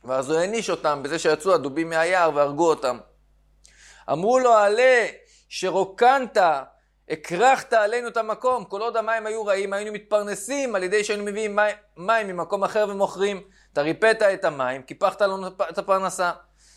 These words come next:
מאי ונערים מצד אחד, קטנים מצד שני, או שהם נערים או שהם קטנים.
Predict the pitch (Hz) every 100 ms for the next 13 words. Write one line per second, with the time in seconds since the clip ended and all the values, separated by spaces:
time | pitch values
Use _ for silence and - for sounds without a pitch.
0 | _ _ 82 82 139 170 165 160 156 143
1 | 139 135 123 123 135 170 226 226 165 165
2 | 170 170 185 175 202 220 - _ _ _
3 | _ _ - - 170 214 277 233 185 -
4 | 196 - 214 196 214 240 _ _ _ _
5 | _ - 233 240 254 233 220 208 180 170
6 | 175 180 208 202 - 214 247 320 226